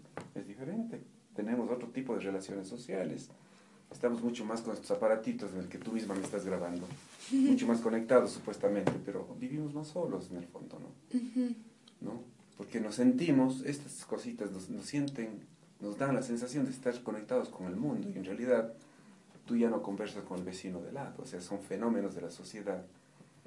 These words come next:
Speaker 1: que, mm, y de la sociedad cuencana particularmente, que se van sobreponiendo,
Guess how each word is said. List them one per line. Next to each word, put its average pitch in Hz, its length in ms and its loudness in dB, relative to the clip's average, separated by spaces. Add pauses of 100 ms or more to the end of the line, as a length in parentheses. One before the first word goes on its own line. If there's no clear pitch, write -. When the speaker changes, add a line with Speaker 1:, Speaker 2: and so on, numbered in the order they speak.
(380)
Speaker 1:
que, 98 380 2
mm, - 1700 -10
y 104 140 -2
de 104 120 4
la 98 100 6
sociedad 113 320 2
cuencana 110 440 4
particularmente, 110 580 -6
que - 120 -12
se 95 140 -4
van 101 140 -2
sobreponiendo, 101 840 -2